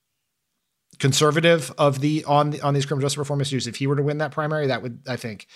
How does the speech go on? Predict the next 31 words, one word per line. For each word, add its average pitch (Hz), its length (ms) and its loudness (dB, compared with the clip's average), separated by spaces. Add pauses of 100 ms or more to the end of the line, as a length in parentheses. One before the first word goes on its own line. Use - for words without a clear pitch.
(220)
sort 123 160 -4
of 95 120 -10
bring 123 180 -4
us 120 120 -2
right 120 120 -2
back 120 180 -2
to 120 100 -4
where 117 100 -2
we 113 100 -4
were 117 220 -4
before 110 420 -8
Tuesday. 175 420 2 (500)
But 165 120 6
I 165 80 4
don't 180 160 4
think 160 200 2
it 135 420 2
should 131 180 0
give 127 180 2
us - 520 2 (280)
a 135 100 2
lot 127 260 2
of 127 100 2
indication 120 480 -2
of 101 80 -8
how 120 240 -2
these 113 220 -6
messages 107 420 -8
will 101 120 -10
play 87 560 -8
in 87 500 -12